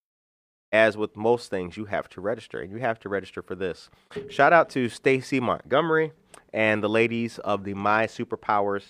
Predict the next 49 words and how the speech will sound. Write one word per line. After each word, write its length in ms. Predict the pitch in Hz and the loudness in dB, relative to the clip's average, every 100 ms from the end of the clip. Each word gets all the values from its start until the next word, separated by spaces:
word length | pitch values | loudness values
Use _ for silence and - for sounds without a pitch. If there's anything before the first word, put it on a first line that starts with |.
| - | -6
Foundation. 600 | 101 95 92 95 - - - - - | -4 -4 -4 -6 -8 -20 -20 -20 -12
That 60 | 113 | -4
was 100 | 107 | 0
a 40 | |
very 200 | 104 101 | 2 2
cool 240 | 95 104 92 | 0 -2 0
interview 320 | 110 120 107 | 0 0 -2
that 140 | 98 76 | -2 -2
we 100 | 90 | -2
had 300 | 120 156 147 | 0 0 0
with 180 | 151 | -6
them, 240 | 160 160 170 _ - _ _ _ | -2 -4 -4 _ -20 _ _ _
and 140 | 87 85 | -10 -8
we 100 | 90 | -4
learned 440 | 87 85 87 92 _ _ 110 | -4 -4 -4 -10 _ _ -8
a 60 | |
lot 300 | 113 151 117 _ - | -6 -6 -8 _ -8
on 160 | 113 | -6
that 180 | 92 - | -6 -10
particular 460 | - 110 - 120 127 | -10 -10 -8 -8 -6
day. 280 | 139 147 87 _ _ _ _ _ _ - | -4 -4 -6 _ _ _ _ _ _ -12
And 200 | 87 87 | -8 -6
here 140 | 104 104 | -4 -4
comes 300 | 110 107 104 | -4 -6 -4
that 200 | 110 104 | -4 -2
link, 280 | 107 - | -8 -6
y'all. 220 | 90 90 101 | -4 -2 -4
The 120 | 107 | -8
time 240 | - 104 | -6 -6
is 100 | 92 - | -6 -2
eight 200 | 135 - | -2 -2
twenty-three 480 | - 117 113 120 120 | -6 -6 -6 -6 -6
A 160 | 101 101 | -6 -6
M, 240 | 113 120 | -6 -6
and 120 | 92 | -6
you 100 | 113 | -4
are 100 | 95 | -4
listening 380 | 95 110 - 117 | -2 -6 -6 -10
to 380 | - - 120 120 | -10 -6 -2 -2
and 160 | 87 92 | -6 -4
watching 440 | 120 113 - 117 - - _ | -2 -2 -4 -12 -12 -20 _
Good 140 | 98 92 | -10 -6
Morning 320 | 87 82 85 | -4 -6 -8
Aurora, 460 | 85 87 95 131 | -8 -2 0 0
the 100 | 127 | -4
second 360 | 87 95 90 87 | -6 -8 -8 -6
largest 300 | 87 87 - | -6 -8 -10
city's 260 | 98 87 - | -10 -10 -8
first 460 | - 98 98 - | -4 -4 -6 -18